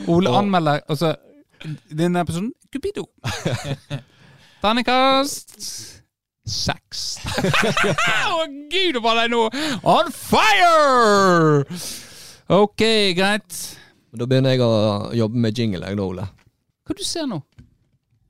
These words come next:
Speaker 1: Hjortejakt, ja. Det, han har blikk for ting.
Speaker 2: Mm.
Speaker 1: Der, eh, ja. Nå, vi er jo inne i arkivet til Fedreposten, og her er jo arkiv, eh, og så er det noen, eh, bøker, og nå,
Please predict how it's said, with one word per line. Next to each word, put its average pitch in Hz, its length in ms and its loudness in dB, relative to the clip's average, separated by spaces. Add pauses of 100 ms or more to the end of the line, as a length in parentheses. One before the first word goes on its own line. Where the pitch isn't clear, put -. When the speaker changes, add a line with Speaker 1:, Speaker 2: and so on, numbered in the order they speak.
(500)
Speaker 1:
Hjortejakt, 226 560 -4
ja. 127 160 0
Det, 165 160 -4
han 302 180 -4
har 214 220 -2
blikk 202 340 -6
for 175 140 -2
ting. 131 240 -2
Speaker 2:
Mm. 113 160 -18 (840)
Speaker 1:
Der, 240 300 0
eh, 127 180 0
ja. 139 140 2 (440)
Nå, 208 120 -4 (200)
vi 208 240 -4
er 240 100 2
jo 208 140 4
inne 180 240 0
i 202 140 0
arkivet 175 600 -2
til 139 300 2
Fedreposten, 147 520 0
og 170 80 2
her 185 200 0
er 185 120 2
jo 190 140 2 (680)
arkiv, 240 580 -2
eh, 165 280 2
og 170 140 2
så 233 100 -2
er 208 160 0
det 185 80 0
noen, 185 640 -2
eh, 147 160 2
bøker, 160 480 -2
og 185 220 -4
nå, 208 140 -2